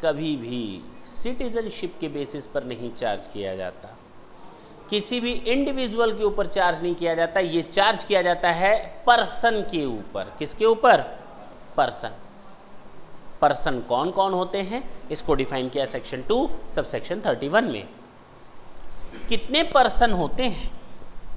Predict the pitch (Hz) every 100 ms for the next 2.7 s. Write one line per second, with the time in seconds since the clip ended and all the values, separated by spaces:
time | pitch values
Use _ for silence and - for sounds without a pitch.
0 | - - - - - - - - - -
1 | - - - - - 143 196 202 - 247
2 | 302 302 240 214 - 208 196